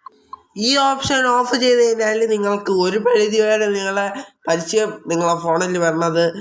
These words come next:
ഈ തടയാൻ സാധിക്കുന്നതാണ്. അത് മാത്രമല്ല, ഈ ഓപ്ഷൻ നിങ്ങൾ ഓഫ് ചെയ്ത് കഴിഞ്ഞാൽ നിങ്ങളെ സെ-, ആ, എന്താണ്,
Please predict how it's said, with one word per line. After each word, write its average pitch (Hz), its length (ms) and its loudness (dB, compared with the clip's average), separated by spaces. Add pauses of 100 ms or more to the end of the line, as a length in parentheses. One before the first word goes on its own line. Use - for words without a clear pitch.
(260)
ഈ 139 400 -8 (640)
തടയാൻ 175 340 0
സാധിക്കുന്നതാണ്. 175 840 0
അത് 196 180 0
മാത്രമല്ല, 254 600 0
ഈ 233 180 0 (420)
ഓപ്ഷൻ 214 380 0
നിങ്ങൾ 208 240 0
ഓഫ് 196 340 -2
ചെയ്ത് 208 180 0
കഴിഞ്ഞാൽ 180 380 0
നിങ്ങളെ 175 280 0 (360)
സെ-, 151 280 0 (240)
ആ, 170 60 2 (220)
എന്താണ്, 185 340 0